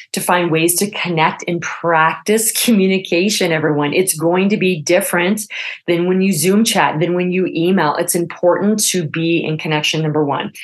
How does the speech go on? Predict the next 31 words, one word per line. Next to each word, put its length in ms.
And 180
that 280
is 120
going 180
to 60
be 220
very, 440
I 100
will 100
say, 220
leader 420
business 440
dependent, 600
but 120
no 60
matter 260
what, 160
it 80
needs 160
to 60
be 80
prior 340
that 140
you 100
have 220
some 180
type 160
of 120
physical 260
connection, 560
Musa, 460